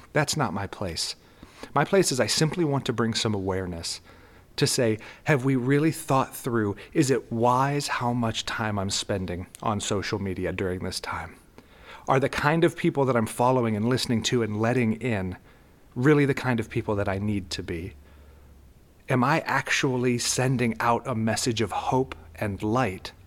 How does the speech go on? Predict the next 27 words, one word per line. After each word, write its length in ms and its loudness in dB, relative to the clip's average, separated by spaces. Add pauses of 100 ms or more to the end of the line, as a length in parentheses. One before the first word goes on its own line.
(120)
over 240 0
social 400 -2
media, 480 -4 (800)
or 120 2
does 160 0
my 220 2
voice 300 0
sound 260 -2
just 220 -4
like 160 -8
everyone 360 -6
else's? 580 -10 (1200)
Another 240 6
danger 320 2
that 100 4
we 100 4
run 160 4
into 260 0
right 220 0
now 260 0 (220)
is 180 6
the 100 2
danger 320 0
of 140 -6
pornography. 760 -2 (600)
Pornography 680 2
is 320 4